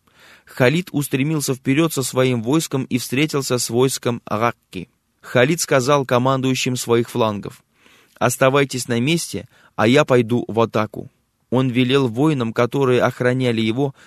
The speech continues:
встать позади него. Он бросился к Ракке, когда тот равнял ряды, и взял его в плен.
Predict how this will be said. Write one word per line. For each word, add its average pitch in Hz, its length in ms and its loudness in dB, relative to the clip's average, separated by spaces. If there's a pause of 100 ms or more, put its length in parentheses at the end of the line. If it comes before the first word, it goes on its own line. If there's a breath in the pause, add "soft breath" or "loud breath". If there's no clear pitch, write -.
встать - 360 0
позади 120 420 0
него. 107 360 -2 (340 soft breath)
Он 127 220 2
бросился 123 640 2
к - 100 -6
Ракке, 117 560 -2 (320 soft breath)
когда 123 380 2
тот 160 280 -2
равнял 120 520 2
ряды, 117 480 0 (300 soft breath)
и 131 80 0
взял 139 340 2
его 135 220 0
в 131 100 -10
плен. 107 320 -4